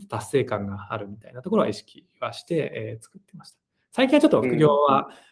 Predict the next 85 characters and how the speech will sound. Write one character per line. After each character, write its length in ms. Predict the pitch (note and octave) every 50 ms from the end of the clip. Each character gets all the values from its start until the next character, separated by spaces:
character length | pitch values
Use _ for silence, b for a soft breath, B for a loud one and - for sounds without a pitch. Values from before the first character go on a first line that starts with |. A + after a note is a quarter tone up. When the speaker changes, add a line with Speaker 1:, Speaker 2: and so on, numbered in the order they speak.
| B -
Speaker 1:
え 40 | D#3+
っ 20 | D3+
と、 80 | -
そ 200 | - - B3 B3
ん 60 | C4
な 80 | C4 B3
に 80 | A#3 A3+
多 160 | A3 G#3 -
く 60 | -
は 100 | B2+ A2
な 100 | A2 G#2+
い 60 | G#2
ん 60 | G#2
で 60 | G#2 -
す 80 | - -
け 100 | A#2+ A2+
れ 80 | A2
ど 100 | G#2 A2
も、 200 | A#2+ C3 C#3+ E3+
で 80 | A3 A#3+
も、 200 | A#3+ F3 - - -
最 180 | A3 A#3 A#3
近 160 | - A#3 B3+
で 80 | B3+ B3+
も 360 | G3 C#3+ A2+ G#2 - - - _
半 300 | - - E3 E3+ F3 F3
年 180 | - - - G3
ぐ 60 | G#3
ら 80 | G#3
い 20 | G3
ま 80 | E3
で 80 | C3+ A2+
副 160 | - - C3+
業 100 | C3+ B2+
開 200 | - - B2+ A#2
始 100 | - C#3+
し 80 | C3+ -
た 80 | -
人 180 | B2+ B2 - D#3
が、 300 | E3 E3+ D3+ B2 B2+ B2+
あ 60 | A#2
の、 340 | A2+ A2 A2 G#2+ A2 A2+ b b b b b b _
実 100 | - B2
際 200 | - - C3+ B2+
に、 160 | B2 B2 - A#2+
あ 40 |
の、 80 | A#2+ A#2
ジ 120 | A2 C3+
ョ 20 | B2
イ 60 | A2+
ン 40 | G#2+
し 60 | -
て 60 | A#2
く 80 | A#2 G#2+
れ 20 |
る 60 | G#2+
こ 100 | - A#2
と 60 | G#2 G#2
に 80 | G2+
な 60 | G2+
っ 40 | G2
た 80 | - -
り 60 | -
と 80 | - -
か 80 | -
っ 140 | - - _
て 100 | - B2
い 120 | A#2+ A#2
う 40 | A#2
の 80 | B2 B2
も、 200 | A2 G#2+ G#2 b b b b b b _ _
あ 120 | - A#2
の、 880 | A2+ A2 A2 G#2 G#2+ G#2+ G#2+ A2 A2 A2 A2+ A2+ A#2 - - - - - - - - - - - - - - -
出 80 | C#3 B2+
て 40 | A2+
き 60 | A2+
た 100 | - A2
り 60 | G#2
は 100 | G#2+ G#2
し 120 | - - A#2
ま 100 | A2 A2
す 100 | - -
し、 80 | F#3+
あ 60 | G#3
と、 240 | G3+ G#3 D#3 D3 D#3